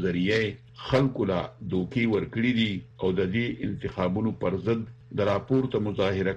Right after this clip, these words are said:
کوونکو خلاف خونړی کارروایي کړې ده، چې پکې صحافیان، د حکومت سیاسي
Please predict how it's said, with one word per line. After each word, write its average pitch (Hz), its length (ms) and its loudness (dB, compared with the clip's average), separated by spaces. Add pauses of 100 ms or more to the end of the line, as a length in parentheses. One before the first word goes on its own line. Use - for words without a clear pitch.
کوونکو 117 500 0
خلاف 110 400 0 (380)
خونړی 101 420 2 (140)
کارروایي 95 600 0
کړې 123 260 4
ده، 117 100 4 (200)
چې - 80 -8 (100)
پکې 98 260 -2 (140)
صحافیان، 104 680 0 (300)
د - 20 2 (120)
حکومت 98 500 -2
سیاسي 95 360 0